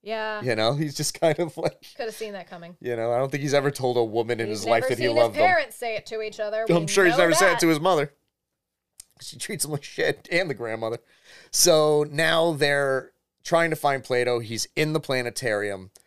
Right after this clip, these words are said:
Speaker 2: And I love that James Dean earlier is looking at the switchboard
Speaker 1: Yes.
Speaker 2: that works. There, and he
Speaker 1: Good
Speaker 2: goes,
Speaker 1: detail. How does this work?
Speaker 2: "A lot of switches. How's this work?" And he's just like,
Speaker 1: Mm-hmm.
Speaker 2: "This is very complicated, young man."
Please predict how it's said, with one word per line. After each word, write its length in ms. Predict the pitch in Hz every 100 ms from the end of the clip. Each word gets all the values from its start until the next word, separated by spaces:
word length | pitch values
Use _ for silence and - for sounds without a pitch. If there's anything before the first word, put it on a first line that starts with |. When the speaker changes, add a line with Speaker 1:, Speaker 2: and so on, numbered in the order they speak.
| _ _ _ _
Speaker 2:
And 120 | 139 139
I 60 |
love 300 | 131 165 190
that 160 | 185 135
James 340 | 131 131 127
Dean 260 | - 120 107 -
earlier 460 | 107 110 107 98
is 200 | 95 98
looking 320 | 95 104 110 107
at 160 | 104
the 80 | 110
switchboard 760 | - - 98 - 110 113 117 127 _ 233
Speaker 1:
Yes. 180 | - -
Speaker 2:
that 40 |
works. 200 | 127 127
There, 120 | 147 - -
and 80 | 165
he 60 |
Speaker 1:
Good 80 | 165
Speaker 2:
goes, 160 | 151 -
Speaker 1:
detail. 280 | 294 240
How 140 | 220 302
does 120 | 294
this 180 | 330 -
work? 260 | 294 - -
Speaker 2:
"A 40 |
lot 160 | 120 -
of 60 |
switches. 580 | - - - - 95 - _ _ -
How's 160 | 165
this 160 | 151 -
work?" 280 | 90 92 - -
And 80 |
he's 80 | 135
just 120 | 117 131
like, 120 | 123
Speaker 1:
Mm-hmm. 120 | 110
Speaker 2:
"This 140 | 185
is 100 | 123
very 220 | 104 151 -
complicated, 600 | 160 - 190 120 87 85
young 160 | 85
man." 260 | 80 60